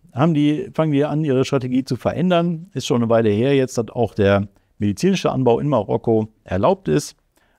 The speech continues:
und auch der zu industriellen Zwecken, also Nutzhanf mehr oder weniger.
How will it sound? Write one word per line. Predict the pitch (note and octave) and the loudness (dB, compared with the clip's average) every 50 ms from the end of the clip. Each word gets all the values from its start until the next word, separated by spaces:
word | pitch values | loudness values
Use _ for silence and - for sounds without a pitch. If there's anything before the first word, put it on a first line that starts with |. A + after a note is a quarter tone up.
| _ | _
und | - B2 A#2+ B2 | -2 -2 0 0
auch | A#2 A#2 A2+ - | 0 -2 -4 -2
der | - G#2 G#2 G#2+ G#2+ G#2+ - _ _ | 0 2 2 2 2 0 -2 _ _
zu | - - B2 | -8 -6 -4
industriellen | B2 A2+ G#2 - - G#2+ G2 G#2+ B2+ C3 A#2+ G#2+ | -4 -4 -6 -4 -2 0 0 2 2 2 0 -2
Zwecken, | - - - A#2 C3 - D3+ B2+ | -2 -2 -2 -2 0 0 0 0
also | G#2 G2 F#2 G2 F#2+ F#2 | 0 0 0 0 -2 -2
Nutzhanf | F2+ G2 C3 D3+ - - B2 A#2+ A#2 - | -2 -2 -4 -4 -2 -2 -2 -2 -2 -2
mehr | B2 A2+ A2+ | -2 0 2
oder | G#2+ G#2 | 2 2
weniger. | G2+ G#2+ A2 A2 G#2+ G#2+ G#2+ | 0 0 2 2 0 0 -2